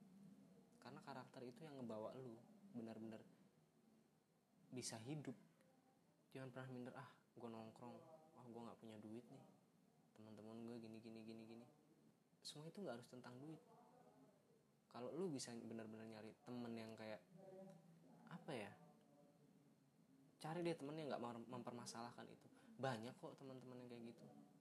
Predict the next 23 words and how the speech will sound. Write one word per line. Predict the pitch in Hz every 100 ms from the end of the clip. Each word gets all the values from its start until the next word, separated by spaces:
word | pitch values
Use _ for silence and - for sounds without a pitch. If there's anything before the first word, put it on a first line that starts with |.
| - - - - - -
Cuma | 135 143
dalam | 143 123
artian | 113 113 147 165
lu | 117 110
nya | 117
pun | 117 185
harus | 123 113 - -
sadar | - 110 110
diri | 104 156 160 135
gitu. | - - - - - - - 95
Kayak | 90
misalkan, | 113 113 107 - 107 104 104 104 107 113 - - -
kan | 123 127
anak-anak | 113 110 -
sekarang | 107 110 117
tuh | 123
ya | - - - - - - - -
paling | 104 110
nggak | 123 139
ya | 107 98 - - - - - - - - - - - 120
jajan, | 110 104 110 104 104 101 101 104 107 - - 110
beli | 107
rokok | 107 113 - - 104 101 98 101 104